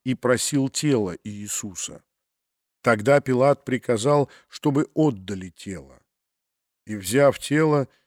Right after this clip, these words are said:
Иосиф обернул его в чистую плащаницу и положил его в новую гробницу свою,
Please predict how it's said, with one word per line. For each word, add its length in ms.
Иосиф 680
обернул 640
его 260
в 80
чистую 560
плащаницу 960
и 80
положил 540
его 260
в 100
новую 400
гробницу 760
свою, 440